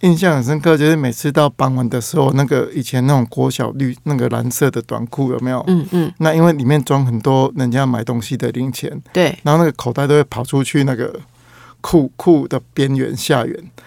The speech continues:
Speaker 1: 就是一
Speaker 2: 哎呦，你这个还贼哦。
Speaker 1: <laughs> 对。然后但是每次要带走的时候，阿公就说：“动嘞。”
Speaker 2: 嗯。
Speaker 1: 就是叫我把钱拿，掏出来
Speaker 2: 对。
Speaker 1: 换缴国库就对了，
Speaker 2: 哦。
Speaker 1: <laughs> 不能带走。
Speaker 2: 哎，那种党生啊，那种，那种铜板啊，哈。
Speaker 1: <laughs> 对，对，对。
Speaker 2: 那我其实，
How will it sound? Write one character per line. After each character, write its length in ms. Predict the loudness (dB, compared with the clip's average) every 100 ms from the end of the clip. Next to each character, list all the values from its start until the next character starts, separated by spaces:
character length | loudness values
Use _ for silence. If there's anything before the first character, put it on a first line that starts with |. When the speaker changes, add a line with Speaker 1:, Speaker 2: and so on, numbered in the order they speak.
| -20 -20 -14 0
Speaker 1:
就 80 | 6
是 80 | 8
一 40 |
Speaker 2:
哎 40 | 8
呦， 160 | 6
你 80 | 4
这 240 | 4 4 6
个 100 | 6
还 160 | 4
贼 360 | 4 4 6 6
哦。 60 | 4 2 4
Speaker 1:
<laughs> 280 | 2 2 -2
对。 100 | -2 -4 -12 -10 2
然 140 | 4
后 120 | 6
但 160 | 6 6
是 120 | 6
每 160 | 4 2
次 120 | 4
要 100 | 4
带 180 | 6 4
走 160 | 4
的 60 | 2
时 60 | 4
候， 80 |
阿 80 | 4
公 200 | 4 4
就 140 | 4 6
说 260 | 6 4 4
：“动 200 | 4 4
嘞。” 140 | 2 -2 _ -20 -12 0
Speaker 2:
嗯。 80 | 4
Speaker 1:
就 80 |
是 80 | 4
叫 200 | 6 4
我 40 | 4
把 140 | 0
钱 260 | 0 -2 0
拿， 80 |
掏 240 | 0 2 2
出 160 | 4
来 100 | 4
Speaker 2:
对。 140 | 4 2
Speaker 1:
换 200 | 0 -6 _
缴 160 | -4 0
国 180 | -2 -2
库 200 | -4 0
就 140 | 0
对 140 | 2 2
了， 80 |
Speaker 2:
哦。 580 | 4 4 4 6 4 6
Speaker 1:
<laughs> 20 |
不 60 | 6
能 260 | 6 6 4
带 140 | 4 4
走。 160 | 2 0 -4 -6
Speaker 2:
哎， 60 | 0
那 60 | 2
种 140 | 2
党 180 | 0 -2
生 200 | 0 0
啊， 160 | 2
那 20 | 2
种， 240 | 2 2
那 80 | 2
种 160 | 0 2
铜 240 | 0 2
板 220 | 2 0 -2
啊， 160 | -2 -2
哈。 180 | 0 0
Speaker 1:
<laughs> 0 |
对， 80 | 0
对， 160 | -2
对。 220 | -4 -8 -2
Speaker 2:
那 80 | 2
我 120 | 2
其 180 | 2 0
实， 300 | 2 2